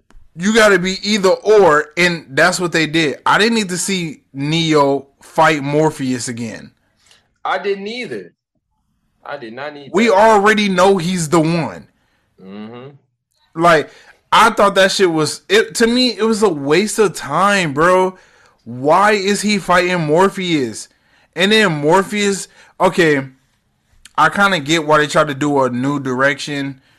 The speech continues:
Speaker 1: with Morpheus and he wasn't all serious and he was kinda goofy, but it felt
Speaker 2: Mm-hmm.
Speaker 1: goofy.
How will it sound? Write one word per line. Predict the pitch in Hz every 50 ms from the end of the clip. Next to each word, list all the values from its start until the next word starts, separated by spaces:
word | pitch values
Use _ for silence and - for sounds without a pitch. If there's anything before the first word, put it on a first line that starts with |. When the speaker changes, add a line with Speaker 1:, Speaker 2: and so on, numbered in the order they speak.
| _ _
Speaker 1:
with | - 135 131 127
Morpheus | 127 135 143 147 - - 151 139 139 131 123
and | 120 120
he | 131 135
wasn't | 135 139 135 135 135 131 127
all | 127 123
serious | 110 - - 135 135 135 135 135 127 117 120
and | 120
he | 123 135
was | 139 131 123
kinda | - 147 135 123 117
goofy, | 104 101 120 139 135 135 - 139 131 131 131 - - - - _ -
but | 113 120 143 156 160 151 -
it | - 143 143
felt | 143 - 160 156 139
Speaker 2:
Mm-hmm. | 123 120
Speaker 1:
goofy. | 120 123 117 - - 101 85 - - _